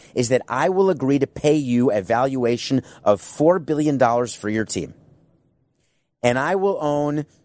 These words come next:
up to fifty percent of the team, but you get to control it.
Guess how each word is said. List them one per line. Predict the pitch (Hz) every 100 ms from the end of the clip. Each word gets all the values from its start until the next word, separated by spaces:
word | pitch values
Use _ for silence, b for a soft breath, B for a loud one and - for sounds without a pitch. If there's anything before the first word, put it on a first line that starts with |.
| _ _
up | 127 127
to | - 113
fifty | - 170 - 170
percent | 175 151 - 143
of | 135
the | 131
team, | - 113 71 - _ _ - -
but | 123
you | 113 117 170 208
get | 165 165
to | -
control | 170 160 143 143 120
it. | 82